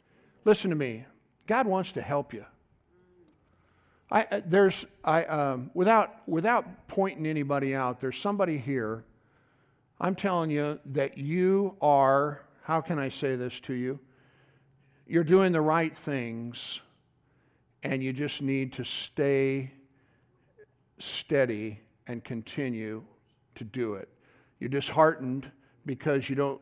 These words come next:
seem to see the changes that you want to see. But I'm telling you that God is gonna bring His promise to pass in your life. And you'll remember this day, because this will bear witness with your heart, and you'll remember this day,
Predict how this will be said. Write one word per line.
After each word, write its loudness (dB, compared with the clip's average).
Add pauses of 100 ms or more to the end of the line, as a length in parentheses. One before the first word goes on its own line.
(120)
seem -2
to -2
see -2 (240)
the -8
changes -4
that -10
you 0
want -2
to -14
see. -4 (720)
But -4
I'm -2
telling -2
you -8 (280)
that -8
God 2 (120)
is -8
gonna -6
bring -6 (460)
His -2
promise -2
to -8
pass 0
in -4
your 0
life. -4 (260)
And -4
you'll 6
remember 4
this -4
day, 0 (1160)
because 0
this -4
will 2
bear 2
witness -2
with -4
your -4
heart, -4
and -6
you'll 0
remember -2
this -8
day, -4